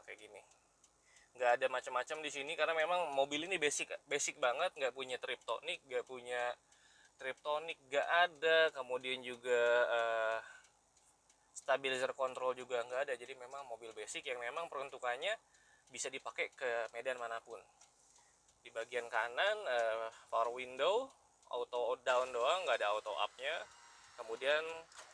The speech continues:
kacanya juga belum retractable. Jadi seperti ini bagian dashboard-nya. Ya.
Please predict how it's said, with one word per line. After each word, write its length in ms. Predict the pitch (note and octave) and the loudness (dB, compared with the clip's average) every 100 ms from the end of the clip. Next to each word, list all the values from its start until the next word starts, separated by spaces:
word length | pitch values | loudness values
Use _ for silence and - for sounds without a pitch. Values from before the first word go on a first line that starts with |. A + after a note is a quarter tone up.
| - - | -20 -8
kacanya 400 | - A#2 G#2+ C3+ | -4 -2 -2 -4
juga 240 | B2+ B2 A#2+ | -6 -4 -2
belum 160 | A#2+ | -2
retractable. 800 | A#2+ A#2 - - A#2 - B2 E3+ A3+ - - - - - - - - - - - - - _ _ _ | -4 -6 -6 -8 -8 -2 0 0 -4 -12 -20 -20 -20 -20 -20 -20 -20 -20 -20 -20 -20 -20 _ _ _
Jadi 320 | - B2+ C#3+ - _ _ - _ _ _ _ _ _ _ _ | -16 -10 -10 -12 _ _ -20 _ _ _ _ _ _ _ _
seperti 500 | - - F3 C3+ B2+ | -20 -10 -8 -6 -6
ini 80 | D3+ | -2
bagian 400 | D#3+ C3 B2+ A#2+ A#2+ A#2+ - - - | 0 0 2 2 0 -8 -16 -14 -6
dashboard-nya. 720 | B2+ - C3+ B2 - C#3 G#3+ - _ _ _ _ _ _ _ _ _ _ _ _ | -4 -4 -4 -4 -4 -4 -4 -8 _ _ _ _ _ _ _ _ _ _ _ _
Ya. 160 | B2+ | -10